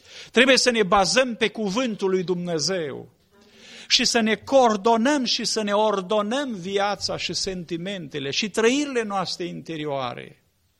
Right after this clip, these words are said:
în funcție de principiile adevărului,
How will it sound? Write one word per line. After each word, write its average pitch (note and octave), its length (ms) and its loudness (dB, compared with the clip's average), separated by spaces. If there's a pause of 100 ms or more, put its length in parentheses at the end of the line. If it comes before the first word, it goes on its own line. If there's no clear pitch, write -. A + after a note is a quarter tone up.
(760)
în E3 220 -4
funcție F3 600 -6
de D3+ 320 -6 (360)
principiile D3+ 920 -2
adevărului, C3+ 1200 -8